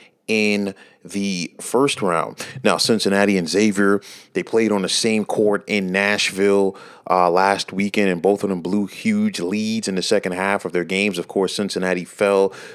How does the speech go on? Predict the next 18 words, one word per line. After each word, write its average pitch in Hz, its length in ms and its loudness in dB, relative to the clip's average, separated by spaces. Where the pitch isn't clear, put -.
to 104 160 2
Nevada, 98 480 4
and 92 160 0
then 90 160 -2
Xavier 95 420 0
was 92 160 0
knocked 95 300 -2
off 98 220 4
by 87 100 2
Florida 95 380 2
State. 101 440 -2
Now, 92 300 4
North 110 240 4
Carolina, 104 520 4
Michigan 101 400 -2
State, 104 380 -2
and 90 180 -6
Tennessee 123 680 -2